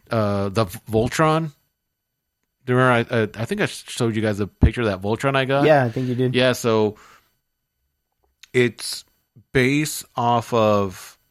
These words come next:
Speaker 1: the classic Vol-, Lion Voltron. And, um,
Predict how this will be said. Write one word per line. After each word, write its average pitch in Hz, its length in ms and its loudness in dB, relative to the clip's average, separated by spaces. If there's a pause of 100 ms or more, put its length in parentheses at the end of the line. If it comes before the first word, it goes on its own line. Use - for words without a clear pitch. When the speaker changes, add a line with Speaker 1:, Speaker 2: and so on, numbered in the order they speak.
(420)
Speaker 1:
the 110 120 -2
classic 123 640 0
Vol-, 110 320 -2
Lion 110 460 0
Voltron. 87 600 -8 (1200)
And, 95 600 -2
um, 90 560 -8